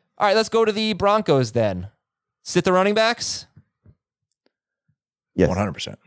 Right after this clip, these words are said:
Speaker 1: If you had to pick one, Latavius or Gordon?
Speaker 2: Uh, no.
Speaker 3: <laughs> Um, I'd pick Gordon in full P P R.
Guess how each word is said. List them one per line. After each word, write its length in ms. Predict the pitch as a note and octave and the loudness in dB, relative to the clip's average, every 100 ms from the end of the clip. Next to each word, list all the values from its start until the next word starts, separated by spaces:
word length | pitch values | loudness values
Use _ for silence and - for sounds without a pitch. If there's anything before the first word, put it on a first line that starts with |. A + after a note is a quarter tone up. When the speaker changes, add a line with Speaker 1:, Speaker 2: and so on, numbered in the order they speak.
| - _ _ _ _ _ _ _ _ _ _ _ _ _ - | -20 _ _ _ _ _ _ _ _ _ _ _ _ _ -4
Speaker 1:
If 100 | C3 | 0
you 80 | |
had 120 | E3+ F3+ | 2 2
to 80 | |
pick 180 | F3 F3 | 2 0
one, 380 | D#3+ D3 A#2 G#2+ | 2 2 2 -2
Latavius 500 | A#2 D3 D3 D#3+ D3 | -2 2 4 2 0
or 80 | B2+ | 0
Gordon? 380 | B2+ A2 F#2+ G2 _ _ _ _ _ _ _ _ _ _ _ _ _ _ _ _ _ _ _ _ _ _ _ _ _ _ _ - | 0 0 -2 -10 _ _ _ _ _ _ _ _ _ _ _ _ _ _ _ _ _ _ _ _ _ _ _ _ _ _ _ -4
Speaker 2:
Uh, 220 | - F#2 | 2 4
no. 240 | F#2 F2+ D#2 - _ _ _ C#3+ - | 4 2 -2 -12 _ _ _ -4 -2
Speaker 3:
<laughs> 180 | - - - - - _ _ _ _ _ _ _ _ - | -2 -4 -8 -20 -20 _ _ _ _ _ _ _ _ -2
Um, 800 | A2+ A2 G#2+ G#2 G#2 G2+ G2+ G2 | 0 2 2 2 0 -2 -4 -6
I'd 280 | G#2+ B2 A#2+ | -2 -2 0
pick 180 | G#2 - | -4 -2
Gordon 300 | F2+ F2+ F#2 | -2 -2 -2
in 100 | F2 | -4
full 180 | - | -6
P 140 | E2 E2 | -4 -6
P 100 | D2 | -6
R. 160 | D2 | -8